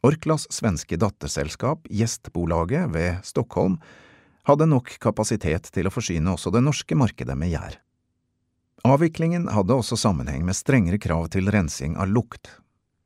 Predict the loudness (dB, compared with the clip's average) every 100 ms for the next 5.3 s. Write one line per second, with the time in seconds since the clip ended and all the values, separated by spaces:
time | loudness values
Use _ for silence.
0 | _ _ -20 -20 -20 _ 2 4 4 2
1 | 2 4 4 4 2 0 -6 -2 -4 -2
2 | -4 -2 -2 -2 -4 -4 -4 -6 -6 -4
3 | 2 2 2 0 -2 -2 -2 0 0 2
4 | 0 -2 -10 -16 -20 _ _ _ -2 2
5 | 4 2